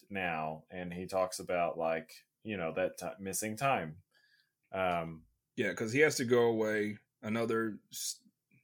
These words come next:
Speaker 2: current comic book story is he goes to War World to help the people in War World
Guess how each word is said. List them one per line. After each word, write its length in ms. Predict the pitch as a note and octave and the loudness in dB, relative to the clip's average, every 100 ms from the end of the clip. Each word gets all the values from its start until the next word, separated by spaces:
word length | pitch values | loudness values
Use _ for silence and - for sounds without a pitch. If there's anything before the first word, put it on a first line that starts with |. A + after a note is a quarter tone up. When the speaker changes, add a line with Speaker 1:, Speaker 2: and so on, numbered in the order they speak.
| _ - | _ -6
Speaker 2:
current 360 | - C3 A#2 | 0 0 0
comic 360 | - B2 A#2 G#2 | 0 0 0 -2
book 180 | A2 G2+ | -4 -4
story 380 | - A2 G#2+ G#2+ | -2 -2 0 -2
is 200 | G2 - - - - - _ _ _ _ _ _ | -4 -8 -14 -20 -20 -20 _ _ _ _ _ _
he 260 | - C#3 C3 | 0 2 4
goes 400 | A#2+ B2+ B2+ B2 | 6 8 8 6
to 320 | - B2+ A#2+ A2 | 0 0 0 -2
War 440 | A2 B2 C3 B2+ | 4 6 6 6
World 440 | A#2 A#2 A#2 A2 | 4 2 2 0
to 120 | - A2 | -2 0
help 220 | A2+ - | -2 -2
the 80 | A2 | -4
people 360 | A#2 G2+ A2 | -4 -2 -2
in 140 | G#2+ G#2 | -2 -2
War 220 | G#2+ G#2+ | 0 0
World 460 | G#2 G#2+ G#2 G#2 | -2 -2 -2 -4